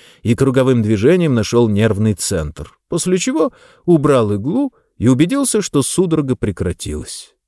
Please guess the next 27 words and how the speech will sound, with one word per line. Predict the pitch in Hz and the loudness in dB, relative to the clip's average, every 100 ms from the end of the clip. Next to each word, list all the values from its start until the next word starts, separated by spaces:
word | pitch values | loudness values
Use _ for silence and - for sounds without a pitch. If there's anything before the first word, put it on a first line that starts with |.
| _ _ _ _ _ _ - | _ _ _ _ _ _ -2
"Ты | 143 143 | 2 2
сам | - 156 156 147 | 2 2 2 2
убьешь | 135 127 123 120 - | 0 2 4 2 0
себя. | - 113 113 107 - _ _ - | -6 -2 0 0 -4 _ _ -2
Мне | 160 185 | 2 2
даже | 156 175 160 165 | 4 2 2 2
помогать | 185 180 185 151 101 - | 2 2 2 2 0 -2
не | 110 | -4
придется". | 95 107 98 95 - - _ _ _ _ _ - | -2 -2 -2 -4 -6 -14 _ _ _ _ _ -4
Мрок | 113 214 330 311 - - | 0 2 2 0 -4 -2
отошел | 214 214 214 - 190 | 0 4 2 4 4
от | 156 - | 4 2
стола, | - 117 127 214 208 _ - - | 2 4 6 4 0 _ -20 -2
положил | 120 147 196 269 190 | 2 4 4 2 2
кубик | 180 147 139 | 2 2 0
черного | - 147 135 120 117 | 0 2 4 4 2
сахара | 113 123 104 - 95 | 4 2 2 0 -2
на | 85 87 | -2 -4
кушетку | 98 - 262 294 - 240 247 - | -6 -4 -4 -4 -6 -6 -4 2
и | 170 | 2
вышел | 113 131 202 - 156 - | 4 2 2 0 -2 0
из | 131 | -2
смотровой, | - - 117 101 110 107 113 117 - - | -2 -2 -2 0 2 4 4 2 -2 -14
захлопнув | 101 127 - 135 147 127 107 | -2 -2 0 0 0 -2 -4
за | 98 | -4
собой | - 95 92 | -4 -2 -4
дверь. | 71 - - | -6 -12 -14